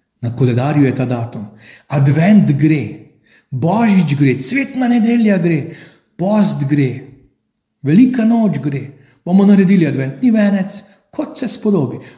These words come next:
Obesili ga bomo celo na vhodna vrata. Za jaslice sicer nimamo prostora, pa še mah je tako nadležen.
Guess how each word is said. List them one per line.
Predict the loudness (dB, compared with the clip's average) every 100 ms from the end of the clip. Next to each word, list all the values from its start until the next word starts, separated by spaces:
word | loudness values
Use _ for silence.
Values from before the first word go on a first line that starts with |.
| -4
Obesili | 0 2 2 0
ga | 0
bomo | 0 -2
celo | -4 -2 0
na | 0 -2
vhodna | -4 -2 -2 -2
vrata. | -4 -8 -10 -16 -20 _ _ _ _ _ _ _ _ _ -4
Za | 0
jaslice | 0 0 -4 -8
sicer | -6 -4 -4
nimamo | 0 4 4 2
prostora, | -4 -4 -4 -4 -8 -16 -20 _ _ _ _ _
pa | -10
še | -2 2
mah | 2 0 -2
je | -4
tako | -2 -4 -2
nadležen. | 0 0 -2 -2 -6